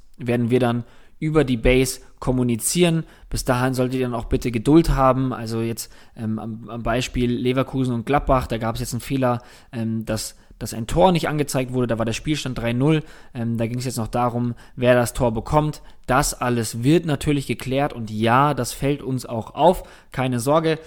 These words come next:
Und das wird besprochen und dann auf der Base eben kommuniziert. Was wir aber zum Thema Live-Matchday auch jetzt schon sagen können,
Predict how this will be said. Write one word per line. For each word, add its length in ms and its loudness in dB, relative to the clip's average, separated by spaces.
Und 180 -6
das 120 -2
wird 120 -6
besprochen 420 -8
und 100 -6
dann 100 -4
auf 100 -10
der 100 -8
Base 380 -4
eben 380 0
kommuniziert. 800 0
Was 280 6
wir 160 2
aber 380 -4
zum 160 -6
Thema 280 0
Live-Matchday 680 0
auch 180 -4
jetzt 380 0
schon 240 -4
sagen 320 -6
können, 380 -8